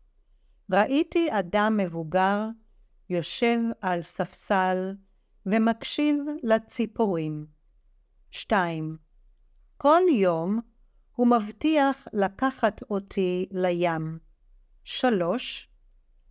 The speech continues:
את יכולה לתרגם לי את המשפט הזה? ארבע. אנחנו לא מצליחים להבין את האדם הזה.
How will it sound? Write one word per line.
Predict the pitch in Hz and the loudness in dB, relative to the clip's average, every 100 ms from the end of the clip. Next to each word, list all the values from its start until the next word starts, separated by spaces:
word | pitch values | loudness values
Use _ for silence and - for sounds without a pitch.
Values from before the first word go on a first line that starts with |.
| - _ _ _ | -20 _ _ _
את | - 220 220 | 0 0 2
יכולה | 226 196 - 190 180 175 196 | -2 -2 0 0 2 2 2
לתרגם | 247 233 - 175 165 156 185 202 | 2 0 -2 -4 -2 -2 0 0
לי | 208 220 220 226 - _ _ _ 196 | 2 0 0 -4 -8 _ _ _ -4
את | 202 - | -2 -2
המשפט | 190 180 - - 175 170 - | -2 -2 -6 -4 -2 -2 -2
הזה? | 233 226 285 370 - _ _ _ _ - - _ _ _ | -2 4 4 4 -4 _ _ _ _ -20 -20 _ _ _
ארבע. | 196 175 165 160 156 160 _ _ _ _ _ _ _ _ | 0 0 -2 -4 -6 -10 _ _ _ _ _ _ _ _
אנחנו | 214 220 196 196 196 185 | 0 2 0 0 -2 0
לא | 180 208 294 | 4 4 4
מצליחים | 349 - 294 285 - 285 294 | 0 -2 -2 -2 0 2 4
להבין | 277 233 214 180 202 277 302 294 240 | 2 2 -2 0 2 4 2 0 -4
את | 240 - | -4 -2
האדם | 254 240 262 196 220 311 311 | -2 0 -2 2 2 4 2
הזה. | 233 180 165 165 | 0 -2 -2 -4